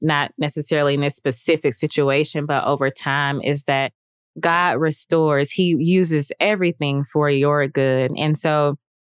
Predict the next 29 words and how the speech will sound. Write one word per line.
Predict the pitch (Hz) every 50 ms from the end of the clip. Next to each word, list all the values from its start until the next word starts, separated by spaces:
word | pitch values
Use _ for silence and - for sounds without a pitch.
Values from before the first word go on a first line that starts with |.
| _ _
even | 185 208 226 214 269 254
though | 240 220
you | 220 220 202
didn't | 175 180 196 196
have | 196 175 156
those | 170 170 156 156 -
good | - 151
examples | 151 151 160 156 143 139 139 147 147 147
growing | - 143 135 135 127 127 127
up, | 127 123 117 - - _ _ _ _ _ _ _ _
and | - 165 160
maybe | 156 156 160 170 196 185
you | 170 -
feel | - 170
as | 147 147 143 -
if | 151 147 143 -
you | 147 160
don't | 139 151 139 139
have | 160 147 135 131
the | 139 127
good | 139 143 135
example | 131 135 135 135 127 127 127 127 127 123 123 - -
now, | 123 135 135 123 120 110 110 110 127 - 151 160 160 - _ _ _ _ _ _ -
you | 156 165 202 226 240 233
can | - 214 185 151
be | 147 139
the | 131 131
good | 120 143 123
example. | 113 - - - - 107 117 117 - - 95 87 - 180